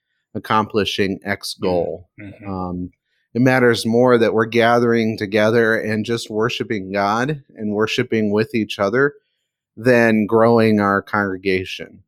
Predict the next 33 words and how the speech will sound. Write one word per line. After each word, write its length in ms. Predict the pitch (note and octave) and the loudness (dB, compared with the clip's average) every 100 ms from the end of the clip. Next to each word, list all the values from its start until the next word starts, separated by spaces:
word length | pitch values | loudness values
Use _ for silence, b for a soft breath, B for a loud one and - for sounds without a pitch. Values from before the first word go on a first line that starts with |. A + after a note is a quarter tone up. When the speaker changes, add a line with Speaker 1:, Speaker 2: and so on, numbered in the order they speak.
| _ _ | _ _
Speaker 2:
Mm-hmm. 120 | G#2 G#2 | -14 -4
Speaker 1:
right? 180 | G#2 A#2+ | -2 -2
It 200 | A2+ A2 | -2 -2
just 200 | A#2+ - | -4 -4
something 320 | C3+ C#3 B2+ A2 | -2 2 2 2
as 120 | - | 0
simple 440 | - C3 C3+ A#2+ G#2+ | 0 0 2 4 2
as 120 | G2 | 0
that. 440 | G2 G#2+ A2 F2 - | -2 0 0 -2 -4
We're 180 | G#2 A#2 | -2 2
moving 340 | B2+ C#3+ D#3 | 4 4 2
away 340 | A2 G#2 A#2 C3 | 2 4 4 4
from 220 | - A2 | 0 0
those 220 | G#2 G2+ | 0 0
conversations. 920 | - A2+ G#2 F#2+ - A#2 - G2+ F#2+ - _ _ _ - | -2 -6 -4 -6 -4 -6 -6 -10 -12 -14 _ _ _ -2
My 180 | B2 A#2 | 0 0
ho-, 300 | - C3+ - | 0 -2 0
my 320 | A#2+ D3 F#3 | 2 4 2
job, 340 | C3+ A#2 G2+ | 2 2 2
of 120 | G2+ - | 0 -2
course, 320 | A2 G2+ G2+ | -2 -2 -6
is 160 | G2 - | -12 -8
keep 220 | A2+ G#2+ | -8 -8
it 120 | G2+ | -10
so 120 | G#2+ | -8
that 160 | G2 G2 | -6 -6
we 200 | G#2 G2+ | -10 -14
stay 400 | - - E3+ F#3+ | -18 -8 0 2
<laughs> 60 | F3+ | 4
away 220 | C#3 A#2+ | 4 4
from 240 | A#2 A2 F#2+ | 0 -4 -4
those 240 | F#2+ F#2 | -6 -8
conversations. 1040 | - G2+ F2+ F2+ - F2 F2 F2 F#2 G2+ | -10 -10 -10 -14 -16 -18 -20 -20 -20 -20